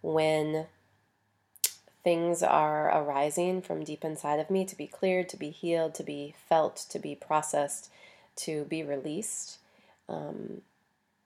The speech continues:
and I utilize these people to support me through that process. That's the process of awakening. It's really turning to face yourself and not leaving any stone unturned.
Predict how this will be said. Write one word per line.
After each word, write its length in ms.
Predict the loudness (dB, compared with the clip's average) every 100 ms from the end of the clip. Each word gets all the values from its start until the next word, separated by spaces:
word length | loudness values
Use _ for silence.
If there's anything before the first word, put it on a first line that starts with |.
| _
and 340 | -2 0 2 2
I 440 | 2 2 0 -4 _ _ _
utilize 680 | -8 2 4 4 4 2 0
these 180 | -4 -8
people 380 | -10 -4 -4
to 180 | -4 -10
support 420 | -8 -8 -2 -2
me 200 | -2 -4 -6
through 400 | -6 -4 -4 -2
that 200 | -2 -2
process. 360 | -6 -6 -6 -2
That's 240 | -4 -2
the 100 | -4
process 460 | -2 -2 -2 -4 -4
of 120 | -2
awakening. 520 | -2 -2 -2 -2 -2
It's 240 | -4 -6 -4
really 460 | -2 0 0 -2 -8 -20 _
turning 300 | -2 2 2 2
to 60 |
face 300 | 0 0 -2
yourself 560 | -4 -2 2 2 0 -8 _ _ _ -2
and 460 | 2 4 2 0 0
not 220 | 0 2
leaving 300 | 0 0 0
any 280 | -2 -2 -4
stone 460 | -2 0 2 0 -2
unturned. 640 | -4 -4 -6 -4 -6